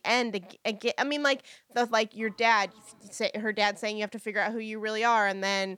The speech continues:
when she's deciding between Roosevelt and, like, and Jack Sparrow, she's saying, like, "Is this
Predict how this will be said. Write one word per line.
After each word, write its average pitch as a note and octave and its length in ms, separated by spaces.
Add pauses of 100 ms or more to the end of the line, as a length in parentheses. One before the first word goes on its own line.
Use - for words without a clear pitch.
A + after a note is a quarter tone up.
(260)
when G#3+ 140
she's A#3 260
deciding G#3+ 580
between G#3 400
Roosevelt G3+ 640
and, G3 220
like, F#3+ 300
and G3 220
Jack G3+ 280
Sparrow, G#3+ 400
she's G3+ 260
saying, G3 420
like, F#3 240
"Is F3 120
this G#3+ 240